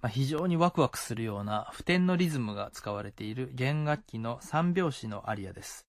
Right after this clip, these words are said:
そして第五曲はレシタティーボになるんですけれども、これがまた珍しい編成で、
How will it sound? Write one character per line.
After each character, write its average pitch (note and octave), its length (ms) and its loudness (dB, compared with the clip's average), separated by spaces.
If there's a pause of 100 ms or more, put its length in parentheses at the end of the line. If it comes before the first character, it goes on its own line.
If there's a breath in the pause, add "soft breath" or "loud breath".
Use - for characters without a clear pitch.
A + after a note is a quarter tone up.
(400)
そ - 120 -2
し - 60 -2
て F3 140 6
第 G#3+ 220 8
五 D3 120 4
曲 - 300 -2
は G#2+ 180 4
レ - 80 2
シ - 140 -2
タ G#3 100 6
テ A3 140 0
ィ F#3+ 60 4
ー D3 40 2
ボ G#2+ 80 -2
に F#2+ 120 -2
な G2 120 -2
る F2 100 -6
ん E2+ 60 -10
で F#2 80 -12
す - 80 -12
け - 100 -10
れ G2 80 -8
ど G2+ 120 -6
も、 B2+ 220 -2 (340 soft breath)
こ E3+ 100 2
れ G3+ 80 6
が G#3 120 8
ま F#3 120 8
た E3 160 6
珍 D3 320 4
し D#3 200 -2
い A2 40 -2
編 G#2+ 200 -6
成 G2 300 -8
で、 A2+ 220 -4